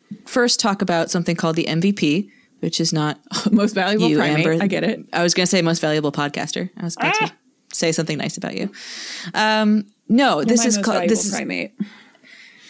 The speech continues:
Speaker 1: M V P standing for minimum viable population. So that's basically, it is a lower constraint on the population of a species such that it can survive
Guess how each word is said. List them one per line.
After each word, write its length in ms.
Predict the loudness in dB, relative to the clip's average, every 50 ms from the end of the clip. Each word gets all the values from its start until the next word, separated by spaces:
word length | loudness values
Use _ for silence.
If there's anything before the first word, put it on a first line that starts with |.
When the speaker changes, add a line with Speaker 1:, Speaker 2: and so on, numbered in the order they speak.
| -20 -14 -4 -2
Speaker 1:
M 220 | 0 2 2 4
V 160 | 4 2 2
P 320 | 0 0 0 0 2 2 2
standing 400 | 2 2 0 0 2 2 0 0
for 200 | 0 -2 0 0
minimum 560 | 2 2 2 4 4 4 4 4 4 4 2
viable 540 | 2 2 2 2 2 2 2 2 0 -2 -2
population. 960 | -4 -4 -6 -4 -4 -4 -4 -2 -2 -2 -2 -4 -4 -6 -10 -12 -14 -16 -16 -16 -16 -14 -10 -4
So 80 | 0 0
that's 240 | 0 0 0 -4 -4 -6 -18 -12 -6 -2
basically, 600 | 0 0 2 2 0 0 0 2 0 0 2 2
it 100 | 2 2
is 220 | 2 2 2 0 0
a 120 | -2 0 0
lower 320 | 2 2 2 2 2 0
constraint 540 | 0 0 0 0 0 0 0 -2 -2 -2 -4 -4
on 120 | -4 -4
the 80 | -4 -4
population 640 | -4 -4 -6 -6 -4 -4 -4 -4 -4 -4 -4 -4
of 80 | -4 -4
a 40 | -4
species 640 | -4 -2 0 0 0 2 0 0 0 -2 -2 -4 -6 _ _ _ -12 -8
such 320 | -6 -4 -4 -2 -2 -2
that 220 | -2 -2 -4 -4 -6
it 100 | -8 -6
can 160 | -6 -4 -4
survive 640 | -2 -2 -2 -4 -4 -4 -4 -2 -2 -2 -4 -6